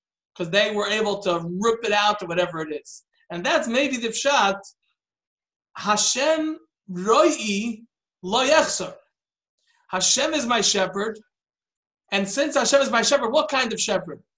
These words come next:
The kind of shepherd like Moshe Rabbeinu, like David HaMelech, that lo yechsar, not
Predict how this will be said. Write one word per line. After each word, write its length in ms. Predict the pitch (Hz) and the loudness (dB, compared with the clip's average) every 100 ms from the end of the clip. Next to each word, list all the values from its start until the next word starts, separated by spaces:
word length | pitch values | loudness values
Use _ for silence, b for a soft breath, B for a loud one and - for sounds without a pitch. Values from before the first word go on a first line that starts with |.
| b b | b b
The 60 | - | -8
kind 220 | 240 254 | -2 -2
of 60 | 226 | 0
shepherd 240 | 277 262 | 0 2
like 160 | 233 214 | 0 0
Moshe 320 | 226 262 262 | -2 -2 -2
Rabbeinu, 400 | 226 226 226 220 | -2 0 -2 0
like 140 | 196 196 | 0 0
David 220 | 247 262 | 0 0
HaMelech, 540 | 233 214 254 247 196 196 - _ _ _ _ _ _ - | 0 0 -2 0 0 0 -10 _ _ _ _ _ _ -2
that 320 | 226 240 - - | -2 -2 -6 -8
lo 300 | 196 247 269 | 0 4 4
yechsar, 580 | 262 294 - - 254 233 | 4 0 0 0 -2 0
not 220 | 302 | 0